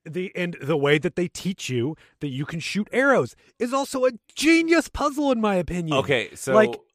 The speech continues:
Speaker 2: oh, oh, so, so for the eyes. Okay, see, 'cause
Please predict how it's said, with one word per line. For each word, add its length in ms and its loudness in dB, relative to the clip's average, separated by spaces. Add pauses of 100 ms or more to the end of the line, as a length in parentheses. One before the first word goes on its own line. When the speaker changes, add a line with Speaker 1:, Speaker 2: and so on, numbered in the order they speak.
Speaker 2:
oh, 340 8
oh, 260 8
so, 260 -12
so 260 0
for 160 -6
the 140 -4
eyes. 260 2
Okay, 300 -2
see, 160 -6
'cause 280 -8